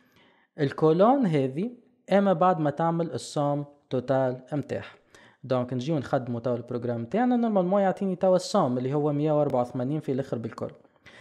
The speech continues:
حاجه دو بلوس نجم نزيدها واللي هي تنجم تزين، لو انا نزيد نكتب له راو القد-، قداش قال لي هو في الكيستيون؟ قال لي لو بري توتال ولا السوم توتال؟ قال لي افيشي لو مونطون توتال. نجم انا نزيد له هوني نكتب له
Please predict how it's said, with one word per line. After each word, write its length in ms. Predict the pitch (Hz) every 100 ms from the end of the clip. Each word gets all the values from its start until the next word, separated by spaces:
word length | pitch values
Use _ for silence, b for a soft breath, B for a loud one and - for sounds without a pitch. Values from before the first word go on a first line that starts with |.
| B
حاجه 280 | - 240 226
دو 160 | 202 208
بلوس 380 | 208 262 240 190
نجم 280 | 180 170
نزيدها 360 | 165 160 208 147
واللي 180 | 143 143
هي 120 | 151
تنجم 340 | 156 143 131
تزين، 480 | 127 127 190 156 175 B B -
لو 180 | 156 170
انا 280 | 214 214 208
نزيد 300 | 185 196 190
نكتب 380 | 185 233 185
له 240 | 170 175 185 - -
راو 380 | 139 143 156 156 B - -
القد-، 540 | 127 - - 160 -
قداش 320 | 143 151 156
قال 140 | - 139
لي 80 | 120
هو 100 | 117
في 80 |
الكيستيون؟ 560 | 117 120 - 165 160 156
قال 220 | 156 156
لي 380 | 151 156 151 147
لو 120 | 131
بري 280 | 127 - 151
توتال 460 | 147 143 170 180 160
ولا 100 | 147
السوم 220 | - 151
توتال؟ 380 | 147 127 120 - B B B -
قال 100 | 147
لي 80 |
افيشي 320 | 143 143 - 175
لو 120 | 160
مونطون 440 | 151 151 170 190
توتال. 360 | 156 120 113 - B B B -
نجم 380 | 175 277 214 208
انا 160 | 202
نزيد 380 | 185 147 180 135
له 80 | 131
هوني 300 | 123 143 208
نكتب 360 | 190 - 147 143
له 240 | 180